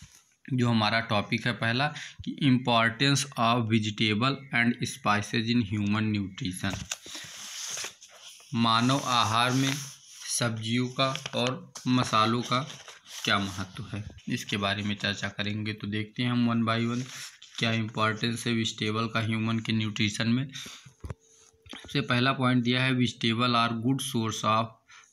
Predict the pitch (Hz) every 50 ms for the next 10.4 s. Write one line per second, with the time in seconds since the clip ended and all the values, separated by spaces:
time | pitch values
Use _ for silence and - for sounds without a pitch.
0 | _ - 110 110 107 104 - 120 120 127 131 127 - - - - _ _ _ -
1 | 123 120 - - - - 113 107 110 110 110 113 120 123 - - - - 123 107
2 | 101 101 104 101 101 104 101 - - 123 127 127 - 123 113 110 107 104 - -
3 | 113 117 120 107 - - - - - - 117 113 120 127 127 - _ _ _ _
4 | _ _ - 110 107 104 104 107 113 120 - - - _ _ _ _ _ _ _
5 | _ _ _ _ - - 107 104 101 - - 131 123 127 123 98 95 - 107 95
6 | 95 95 92 - - - _ _ _ - - - - - - - - _ _ _
7 | - 123 123 127 139 147 139 - - - _ _ _ _ _ - 117 127 123 -
8 | 120 113 110 113 110 113 127 139 135 135 135 135 139 147 156 160 156 - - _
9 | _ _ _ - 120 117 - - 135 135 143 143 135 123 113 104 127 123 - -
10 | 123 120 120 131 135 135 - -